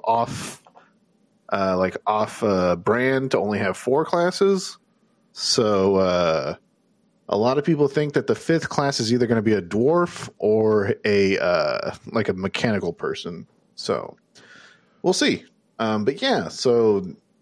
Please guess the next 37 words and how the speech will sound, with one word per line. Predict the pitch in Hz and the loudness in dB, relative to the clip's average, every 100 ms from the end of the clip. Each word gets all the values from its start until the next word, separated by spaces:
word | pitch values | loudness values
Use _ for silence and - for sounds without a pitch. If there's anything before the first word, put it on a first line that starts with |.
| _ _ | _ _
you | 131 | -4
can | 143 117 | 0 2
wishlist | 160 180 190 - | 2 2 0 0
the | 160 | 0
game | 160 156 | 2 2
now | 139 156 | 0 0
on | 131 139 139 | 0 2 0
Steam | - - 196 247 240 - _ - _ _ _ _ _ | 0 2 2 2 -2 -12 _ -20 _ _ _ _ _
and, | 110 113 113 | -2 2 2
uh, | 117 | 2
just | 110 113 | 2 0
be | 107 | 2
alerted | 143 120 139 147 139 | 2 2 2 2 0
to | - | 0
any | 117 131 | -2 -2
kind | 131 | 0
of | 113 | 2
news | 120 160 180 | 2 4 4
or | 135 | 2
anything | 135 151 | 0 0
like | 131 127 | 0 0
that, | 143 151 | 0 2
or | 110 104 | 2 2
when | 101 | 2
you | 101 | -2
can | 107 | -4
pre-, | - 127 123 117 - _ | 0 2 2 -2 -10 _
uh, | 131 101 | 0 0
pre-purchase | 90 139 151 160 160 180 | 0 0 0 -2 0 0
it. | 185 - _ - - - - | 0 -4 _ -20 -20 -8 -4
I | |
think | - 220 254 | -2 -2 0
it's | 294 - | -2 -2
gonna | - 190 185 | 0 0 0
be | 135 170 180 185 | 2 4 4 4
forty | - - - 135 160 170 | 2 -6 -2 2 2 2
dollars | 156 131 131 160 180 202 196 | 2 2 2 4 4 2 -2